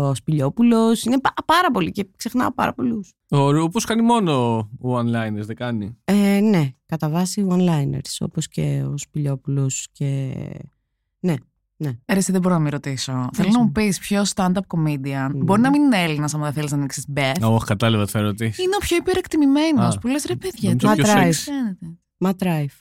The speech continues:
Speaker 3: Α, οκ, θα
Speaker 1: Ο
Speaker 3: πρέπει να
Speaker 1: οποίος, ρε παιδί μου,
Speaker 3: τεκμηριώσεις.
Speaker 1: είναι εκπληκτικός στο crowd work και γι' αυτό γε-, έγινε γνωστός, ακριβώς επειδή είναι φοβερός στο crowd work,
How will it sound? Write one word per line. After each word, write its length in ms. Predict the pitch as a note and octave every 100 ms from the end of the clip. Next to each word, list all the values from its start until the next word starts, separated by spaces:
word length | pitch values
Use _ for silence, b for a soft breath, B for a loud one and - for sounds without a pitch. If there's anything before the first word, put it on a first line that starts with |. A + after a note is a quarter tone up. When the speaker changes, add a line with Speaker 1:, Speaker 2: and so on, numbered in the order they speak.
| _ _ _ _
Speaker 3:
Α, 200 | - A3 E3 D#3 -
οκ, 180 | C#4+ -
θα 60 |
Speaker 1:
Ο 240 | F3+ E3 A3
Speaker 3:
πρέπει 80 | A3
να 80 | G#3
Speaker 1:
οποίος, 300 | A3+ B3+ C4+
ρε 40 |
παιδί 80 | C#4
μου, 0 |
Speaker 3:
τεκμηριώσεις. 360 | A#3+ A#3 C4+ B3+
Speaker 1:
είναι 100 | C4
εκπληκτικός 680 | B3+ - C4 - A3+ B3
στο 140 | A3+ G3 D#3+
crowd 180 | D3 C#3+
work 160 | C#3+ F3 _
και 120 | -
γι' 120 | G3+ F#3
αυτό 220 | F#3 G3
γε-, 180 | F#3 C#3+
έγινε 280 | D3+ D3+
γνωστός, 540 | C#3 C3+ - C3 D3 -
ακριβώς 400 | D#3 D#3+ D#3+ D#3+
επειδή 180 | D3+ D#3+
είναι 80 | D#3+
φοβερός 520 | - G3 E3+ E3+ E3+
στο 100 | D3
crowd 200 | D3+ C#3
work, 200 | D3 F#3+